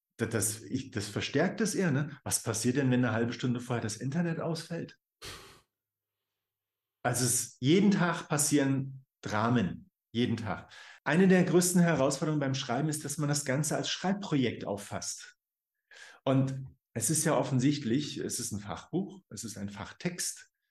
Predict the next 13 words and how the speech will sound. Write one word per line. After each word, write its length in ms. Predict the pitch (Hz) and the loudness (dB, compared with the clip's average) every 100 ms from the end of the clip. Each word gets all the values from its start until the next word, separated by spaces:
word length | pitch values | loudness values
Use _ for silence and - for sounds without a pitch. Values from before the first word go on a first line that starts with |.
| _ _ | _ _
Und 60 | 113 | 0
wenn 80 | 117 | 0
ich 100 | 113 | 2
keine 220 | 107 104 | 0 2
Inhalte 500 | 123 135 156 156 147 | 0 0 0 -2 -2
habe, 200 | 151 147 | 0 0
dann 180 | 131 131 | 0 -2
habe 120 | 143 | -2
ich 100 | 143 | -2
auch 60 | |
nichts 180 | 135 135 | -2 -2
zum 160 | - 131 | -2 -2
Schreiben. 540 | - 98 101 - - | -2 -2 -2 -4 -10